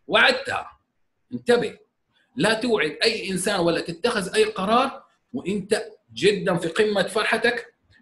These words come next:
أو حتى في قمة اللي هو تعاستك. فهذه الحالتين حتكون أكثر نقطتين في الإثارة.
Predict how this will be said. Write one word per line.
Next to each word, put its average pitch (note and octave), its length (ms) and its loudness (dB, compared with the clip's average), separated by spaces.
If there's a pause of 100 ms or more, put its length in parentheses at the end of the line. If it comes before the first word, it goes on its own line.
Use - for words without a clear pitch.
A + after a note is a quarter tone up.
(140)
أو F3 140 6
حتى B3 360 4
في F#3+ 120 2
قمة G#3+ 560 0
اللي F#3+ 200 -4
هو G#3 200 0
تعاستك. F3+ 880 0 (680)
فهذه A3+ 320 4
الحالتين G#3 680 2
حتكون G#3+ 460 -8 (120)
أكثر B3+ 420 4
نقطتين A3+ 500 0
في F#3+ 120 -4
الإثارة. F3 600 -4